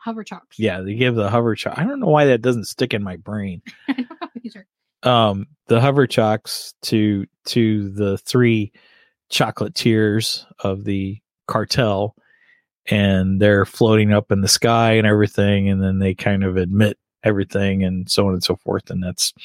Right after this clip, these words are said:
Speaker 2: how Willie ends up taking over and becoming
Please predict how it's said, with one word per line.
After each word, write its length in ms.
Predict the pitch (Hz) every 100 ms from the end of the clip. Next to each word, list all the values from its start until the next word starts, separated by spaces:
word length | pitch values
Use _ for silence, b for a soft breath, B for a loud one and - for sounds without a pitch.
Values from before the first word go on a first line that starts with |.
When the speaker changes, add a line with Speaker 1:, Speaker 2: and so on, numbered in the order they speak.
| B B B -
Speaker 2:
how 380 | 95 95 92 - _ _ _ _ _ -
Willie 500 | 107 98 98 95 - -
ends 220 | 101 98
up 140 | 95 - _ _
taking 340 | - 87 104 98
over 500 | 104 101 95 92 90
and 200 | 90 92 _ _
becoming 540 | 101 - 104 98 95